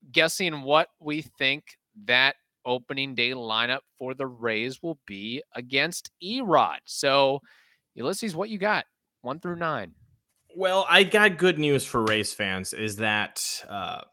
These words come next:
Speaker 2: a lot of the Rays players have really good numbers <laughs> against, uh, Eduardo Rodriguez. Of course, um,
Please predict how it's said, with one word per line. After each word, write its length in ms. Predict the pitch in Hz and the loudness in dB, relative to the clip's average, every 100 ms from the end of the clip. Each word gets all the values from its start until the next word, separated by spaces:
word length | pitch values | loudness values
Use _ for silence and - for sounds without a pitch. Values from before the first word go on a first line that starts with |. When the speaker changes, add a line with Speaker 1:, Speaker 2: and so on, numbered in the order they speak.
| _ _ _ - | _ _ _ -6
Speaker 2:
a 140 | 110 | -4
lot 400 | 110 110 113 113 | -2 2 4 2
of 560 | 107 110 101 98 101 98 | 0 -4 -8 -12 -14 -6
the 140 | 110 | -4
Rays 340 | 104 104 101 - | -2 -2 -4 -6
players 680 | - 110 104 101 101 101 - | -4 -2 0 0 -2 -6 -6
have 460 | 107 98 92 90 | -2 0 -2 -6
really 320 | 107 120 110 | -4 -2 -2
good 300 | 101 110 107 | -2 -2 -2
numbers 640 | 101 104 101 98 104 - - - | -2 -4 -4 -6 -6 -8 -12 -16
<laughs> 120 | - - | -10 -4
against, 680 | 131 101 127 113 110 - - - - - - | -2 0 -2 -2 -4 -8 -12 -20 -20 -18 -8
uh, 320 | 107 101 101 | -4 -4 -6
Eduardo 280 | 127 120 120 | -6 -4 -2
Rodriguez. 560 | 113 113 107 120 113 113 | 0 -2 -2 -2 -2 -4
Of 180 | 131 - | -8 -10
course, 500 | - 147 147 - - _ _ _ | -4 -2 -2 -6 -14 _ _ _
um, 380 | 107 107 104 104 | -6 -4 -4 -6